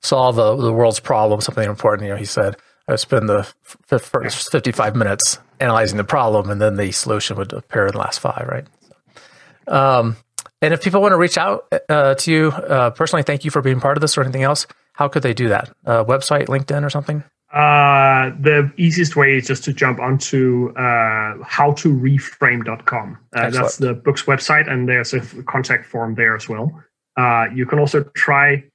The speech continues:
Speaker 2: go-, uh, Googling my surname if you can spell it. <laughs>
Speaker 1: I'll put it in the
Speaker 2: Uh, but
Speaker 1: show
Speaker 2: I,
Speaker 1: notes.
Speaker 2: I, <laughs> oh, yeah.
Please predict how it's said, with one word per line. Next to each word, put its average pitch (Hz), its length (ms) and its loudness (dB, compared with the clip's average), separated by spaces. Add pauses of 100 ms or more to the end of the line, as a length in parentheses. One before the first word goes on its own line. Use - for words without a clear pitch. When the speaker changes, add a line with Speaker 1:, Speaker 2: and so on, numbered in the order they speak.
Speaker 2:
go-, 139 80 2
uh, 123 220 0
Googling 135 320 0
my 120 160 2
surname 131 420 2
if 135 220 -4
you 135 80 -2
can 131 160 -4
spell 117 320 -6
it. 113 120 -10 (100)
<laughs> - 100 -4 (480)
Speaker 1:
I'll 139 220 2
put - 40 2
it - 60 2
in 170 80 2
the 143 40 2
Speaker 2:
Uh, - 40 -2
but 147 80 0
Speaker 1:
show 180 80 4
Speaker 2:
I, 151 120 4
Speaker 1:
notes. 147 360 0 (320)
Speaker 2:
I, 160 840 2
<laughs> 175 40 -2
oh, 220 100 4
yeah. 139 240 2